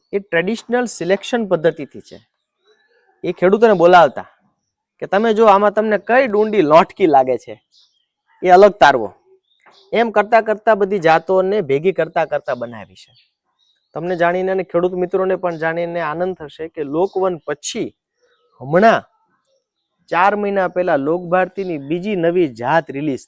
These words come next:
થઈ. એ તો તમે સ્વતંત્ર એપિસોડ કરજો પછી. એનું નામ છે લોક સેવન્ટી નાઇન.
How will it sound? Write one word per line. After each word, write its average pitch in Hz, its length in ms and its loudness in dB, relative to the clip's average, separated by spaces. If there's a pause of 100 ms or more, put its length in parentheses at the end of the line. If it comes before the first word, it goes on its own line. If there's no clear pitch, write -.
થઈ. 101 80 -16 (1300)
એ - 20 -20
તો 151 100 -8
તમે 170 180 -4
સ્વતંત્ર 202 400 -2
એપિસોડ 185 400 -2
કરજો 135 320 -4
પછી. - 520 -20 (640)
એનું 180 220 -6
નામ 185 220 -2
છે 196 160 -6
લોક 196 500 2
સેવન્ટી 190 520 -2
નાઇન. 143 340 -4